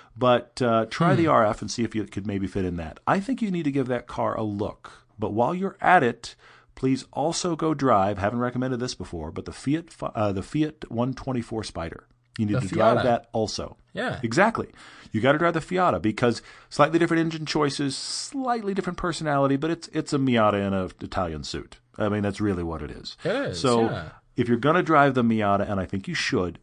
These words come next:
Speaker 1: drive the Fiata, the one twenty-four Spider as well, 'cause I think that's a good alternative.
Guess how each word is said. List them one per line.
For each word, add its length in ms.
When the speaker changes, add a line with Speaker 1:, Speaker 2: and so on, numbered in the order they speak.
Speaker 1:
drive 560
the 60
Fiata, 580
the 120
one 200
twenty-four 480
Spider 460
as 160
well, 480
'cause 160
I 60
think 140
that's 140
a 40
good 360
alternative. 880